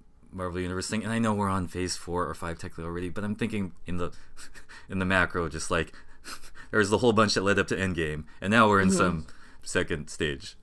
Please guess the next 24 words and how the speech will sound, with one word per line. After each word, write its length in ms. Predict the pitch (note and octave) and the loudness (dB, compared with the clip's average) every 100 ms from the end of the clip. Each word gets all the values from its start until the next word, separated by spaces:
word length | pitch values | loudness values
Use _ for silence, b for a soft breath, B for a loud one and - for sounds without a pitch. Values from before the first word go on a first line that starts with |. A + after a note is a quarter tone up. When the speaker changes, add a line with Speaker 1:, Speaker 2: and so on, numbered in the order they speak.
| - | -14
Speaker 1:
where 800 | F#2 E2 E2 E2 F#2 F2 E2 D#2+ | -10 -8 -4 2 4 6 4 2
we, 320 | D#2+ D2 E2 C#2+ - - - - - | -2 -6 -8 -8 -14 -20 -20 -20 -4
oh, 140 | F#2+ | -2
we 160 | E2+ E2 | 0 0
don't 180 | D2+ E2 | -2 0
have 180 | E2+ D2+ | -2 0
Captain 300 | E2+ - E2 | -2 0 -2
America 260 | D2 - | -4 -4
or 240 | D2 C#2 - | -6 -6 -2
Speaker 2:
I 60 | G2 | 2
think 100 | A2 | 4
Speaker 1:
Iron 200 | C#3 G2 | 6 4
Speaker 2:
it's 120 | - | 2
Speaker 1:
Man. 120 | A3 | 2
Speaker 2:
gonna 100 | G#3 | 2
be 160 | G3+ F#3+ | 2 2
all 160 | E3+ F3+ | 2 2
the 100 | E3+ | 0
younger 720 | F3 F3 E3+ E3 D#3+ D#3+ D#3 - - - | 0 -2 -2 -2 -2 -4 -10 -18 -20 -12
set 320 | - - E3+ | -4 0 0
of 80 | - | 0
kids 320 | - D#3+ E3+ | 0 0 0
coming 320 | - D#3+ D#3+ | -4 -6 -6
through. 340 | - D#3 D#3 | -4 -2 -2